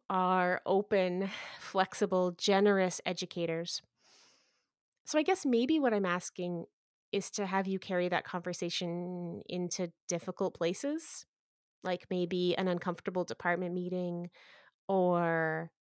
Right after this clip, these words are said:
a coffee with a colleague who's more rigid than you, to talk about how your flexibility is part of your planning for fall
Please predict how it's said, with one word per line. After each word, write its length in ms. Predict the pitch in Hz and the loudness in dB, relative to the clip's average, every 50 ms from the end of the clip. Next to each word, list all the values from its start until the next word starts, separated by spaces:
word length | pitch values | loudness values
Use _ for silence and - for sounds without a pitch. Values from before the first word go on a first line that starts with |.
| _ _ _ - | _ _ _ -2
a 80 | - | -2
coffee 760 | - - - 185 165 175 - - 185 170 165 165 165 175 214 _ | -2 0 4 4 4 4 4 0 -2 0 0 -2 -2 -4 -8 _
with 220 | - 214 185 175 175 | -6 -6 -4 -4 -4
a 40 | 170 | -6
colleague 500 | - - 160 165 170 170 170 175 - - | -4 -2 -2 0 2 2 0 0 -2 -2
who's 160 | 202 180 - | -4 -4 -2
more 180 | 185 180 180 | -2 -2 -2
rigid 300 | 170 180 180 - 185 180 | -2 -2 -2 -2 -4 -4
than 180 | - 175 170 175 | -2 -4 -4 -2
you, 380 | 170 175 175 170 170 165 175 - _ _ _ _ _ _ _ _ _ _ _ _ _ _ _ _ _ | -2 -2 -2 -2 -4 -6 -8 -12 _ _ _ _ _ _ _ _ _ _ _ _ _ _ _ _ _
to 100 | - 233 | -8 -4
talk 240 | - 233 226 214 - | 2 4 4 4 4
about 220 | 247 226 226 208 | 4 4 4 2
how 720 | 202 - - 202 202 202 214 214 208 208 214 214 208 208 - _ _ - | 2 2 2 2 4 6 6 6 6 6 6 4 2 0 -2 _ _ -10
your 220 | 190 185 190 190 | -4 -2 -2 -2
flexibility 1160 | 185 - - 180 - - - 190 - 330 330 294 214 208 196 185 180 180 180 190 175 - - _ - | -2 -2 -4 -4 -4 -6 -4 -2 0 2 2 2 0 0 0 0 0 0 0 -2 -2 -4 -6 _ -4
is 240 | 190 196 185 - - | -4 -2 -2 -4 -6
part 360 | - - - 196 190 185 - - | -6 -4 -2 0 0 0 -2 -4
of 120 | 196 175 | -6 -4
your 160 | 185 185 180 | -4 -4 -6
planning 520 | - - - 196 190 196 190 190 185 180 175 | -6 -6 -4 -2 0 0 2 0 0 -2 -4
for 160 | - - 165 | -8 -12 -14
fall 680 | - - - 196 190 185 180 175 165 156 160 170 170 | -14 -4 0 2 4 4 4 4 2 2 0 -4 -8